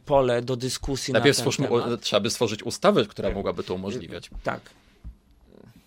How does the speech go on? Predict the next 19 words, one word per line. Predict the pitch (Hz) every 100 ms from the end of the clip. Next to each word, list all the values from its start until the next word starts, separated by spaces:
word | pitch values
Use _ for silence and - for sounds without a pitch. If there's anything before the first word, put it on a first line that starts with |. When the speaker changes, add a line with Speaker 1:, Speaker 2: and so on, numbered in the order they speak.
| _
Speaker 1:
Czas, | - - - - _ -
czas | 107 -
nam. | - 113 113 -
Speaker 2:
No, | 233 233 - _ -
jeszcze | 127 - 107 107 _ _
niedługo | 110 104 95 101
kończymy, | 101 98 - 98
więc | 95 95
no, | 131
to | 120 165
proszę | - 165 160
dokończyć | 147 160 147
tę | - 135
myśl. | 98 - 69 _ _ _ -
Speaker 1:
Y, | 113 113 113 110
Speaker 2:
Bo, | 104 95
bo | 107
Speaker 1:
którą | - 156
myśl? | 120 123